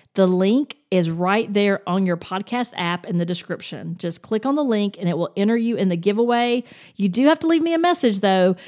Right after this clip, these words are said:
saying why you enjoy the podcast. You might see that on my website. Uh, you might hear that on one of the future episodes.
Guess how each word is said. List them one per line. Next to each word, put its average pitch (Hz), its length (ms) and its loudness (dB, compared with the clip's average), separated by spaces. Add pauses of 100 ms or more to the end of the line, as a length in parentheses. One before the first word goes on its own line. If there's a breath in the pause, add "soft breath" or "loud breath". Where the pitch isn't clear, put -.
saying 220 360 2
why 196 220 2
you 247 160 2
enjoy 262 260 4
the 269 80 4
podcast. 226 720 -2 (300 loud breath)
You 220 160 2
might 208 360 2
see 254 300 -2
that 233 240 4
on 190 200 0
my 165 200 -2
website. 277 800 -2 (100)
Uh, 180 220 0
you 180 220 -2
might 175 280 -2
hear 240 380 2
that 277 220 2
on 254 140 4
one 247 140 6
of 214 140 2
the 196 60 -14
future 240 400 -2
episodes. 302 760 -2